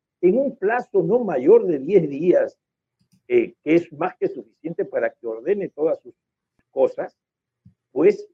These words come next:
presente su renuncia irrevocable. Es una exigencia nacional, no es una exigencia del alcalde de San Isidro ni de Augusto Cáceres, es una exigencia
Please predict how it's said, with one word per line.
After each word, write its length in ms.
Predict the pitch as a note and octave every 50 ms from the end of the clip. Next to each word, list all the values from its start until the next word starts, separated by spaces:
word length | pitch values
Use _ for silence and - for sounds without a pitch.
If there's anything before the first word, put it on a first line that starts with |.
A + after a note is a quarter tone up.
| _ _
presente 640 | C#3 C3+ B2 - C#3+ E3 F3 - - F#3+ F3 -
su 260 | - - C3 C#3 E3 E3
renuncia 720 | D#3 C#3 A2+ A2 A#2+ C#3 C#3+ - - - C#3 C#3 C#3 - _ _ _ _ _ _ _ _ _
irrevocable. 680 | B2+ B2+ B2 A#2 A2+ A2 G#2 - - - - E3+ F3 _ _ -
Es 100 | B2 -
una 140 | A3 A#3+ A#3
exigencia 720 | A#3 - _ - E3 - - G3+ A3+ G#3+ - - G#3+ G#3
nacional, 800 | F#3+ D3+ A#2+ - _ _ F#3+ F#3 - _ - G#3 - - - _ _ _ _ _ _ _ _
no 200 | - F#3 A3 A#3
es 200 | A#3 A3+ - - G#3+
una 140 | G#3 G3+
exigencia 600 | F#3 - _ _ _ - E3 F3+ E3+ - - E3 D3+
del 160 | B2 G#2 G2+
alcalde 460 | F2+ - _ - C3+ C#3 C3 C3+ C3
de 100 | A#2 G#2
San 160 | - _ _ _ _ _
Isidro 320 | _ B2 C#3 D#3 D3 C3+ A#2+
ni 100 | A2 G2+
de 80 | F#2
Augusto 300 | F#2 A2 B2+ - - A2
Cáceres, 360 | - C#3 A#2+ - A2 - _
es 80 | _ _
una 120 | - F#3
exigencia 680 | G3+ F3+ _ _ _ _ - F#3 G3+ F#3+ - - F#3+ F3+